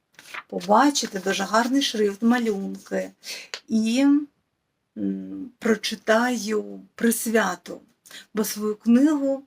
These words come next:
Тетяна присвячує З С У. Святі, нескорені, найкращі, єдині, неповторні,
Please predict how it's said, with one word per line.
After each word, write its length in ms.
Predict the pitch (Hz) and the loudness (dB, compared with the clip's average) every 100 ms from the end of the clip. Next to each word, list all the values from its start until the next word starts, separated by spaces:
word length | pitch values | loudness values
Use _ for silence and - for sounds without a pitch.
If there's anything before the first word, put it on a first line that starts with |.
| _ | _
Тетяна 460 | _ - 247 277 254 | _ 0 2 4 2
присвячує 640 | 233 202 220 240 240 226 | -4 -6 -2 -2 -2 -4
З 100 | 190 | -2
С 300 | 214 220 - | -4 -4 -6
У. 160 | 196 190 _ _ _ - - - _ | -8 -10 _ _ _ -20 -20 -20 _
Святі, 760 | - 208 226 233 - 196 180 - _ _ _ _ _ _ | -4 4 4 2 -4 -6 -6 -10 _ _ _ _ _ _
нескорені, 920 | 214 226 - - 196 180 180 175 - - _ _ _ _ - | 2 4 0 -2 0 -2 -6 -10 -14 -20 _ _ _ _ -2
найкращі, 960 | 208 233 240 220 185 185 - - - - _ _ _ _ _ | 2 2 0 -2 -2 -2 -2 -2 -4 -12 _ _ _ _ _
єдині, 800 | 208 220 196 202 175 175 - - _ _ _ _ - | 2 2 4 0 -2 -6 -8 -14 _ _ _ _ -2
неповторні, 1080 | 208 202 214 214 - 202 180 180 180 185 | 2 2 2 -2 -2 -4 -4 -4 -14 -18